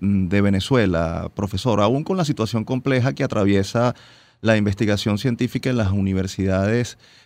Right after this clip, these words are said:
venezolanas, se sigue haciendo investigación, se sigue haciendo ciencia. ¿Qué tipo de apoyo pueden prestar científicos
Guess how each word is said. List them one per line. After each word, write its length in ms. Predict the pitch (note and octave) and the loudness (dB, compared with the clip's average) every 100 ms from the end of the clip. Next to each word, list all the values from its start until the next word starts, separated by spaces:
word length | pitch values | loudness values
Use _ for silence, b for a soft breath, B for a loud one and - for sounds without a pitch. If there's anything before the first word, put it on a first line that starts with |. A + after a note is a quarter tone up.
| _ | _
venezolanas, 800 | F#2 A2+ A#2 - D3+ B2 C3+ - | -2 0 0 0 2 2 2 -2
se 160 | - A2+ | -2 0
sigue 320 | - F#3+ G2+ | 0 0 0
haciendo 680 | F#2+ A2+ G2+ G2+ A#2+ A2 - B B | 0 0 2 2 2 2 0 B B
investigación, 720 | - G#2 G2+ G2+ F2+ - C#3 G2+ | 0 0 0 0 0 2 2 2
se 80 | G2+ | -2
sigue 220 | D#3 F#2 | -2 -2
haciendo 500 | - F#2 F2+ G2 G2 - | -2 -2 0 -2 -2 -8
ciencia. 560 | - A#2 F2+ - F2+ - _ | -2 0 0 -4 -8 -8 _
¿Qué 140 | F3+ | -2
tipo 260 | - G3 G#3+ | -2 -2 0
de 80 | A#2+ | 0
apoyo 500 | - C3+ G2 F2 F2 | 2 2 2 2 -2
pueden 460 | - G#2+ A2 C3 | 0 2 2 2
prestar 400 | A#2+ F#2+ - G2 | 0 -2 0 -2
científicos 720 | - B2 C3+ B2 C3+ B2+ B2+ | 0 0 0 -2 -2 -2 -4